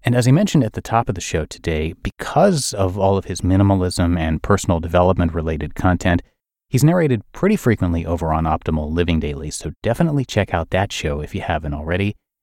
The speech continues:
And to find out more about Joshua and to check out everything I just mentioned that he has to offer, please do come by becoming minimalist dot com.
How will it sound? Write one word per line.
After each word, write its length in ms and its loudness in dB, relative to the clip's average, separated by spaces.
And 120 0
to 80 -2
find 240 4
out 160 4
more 200 2
about 280 2
Joshua 480 2
and 160 -4
to 80 -20
check 240 -4
out 120 -2
everything 400 4
I 60 0
just 220 -6
mentioned 380 4
that 80 0
he 60 -4
has 300 -6
to 60 -6
offer, 380 2
please 240 4
do 240 6
come 280 2
by 280 2
becoming 500 0
minimalist 640 -2
dot 240 -2
com. 300 -2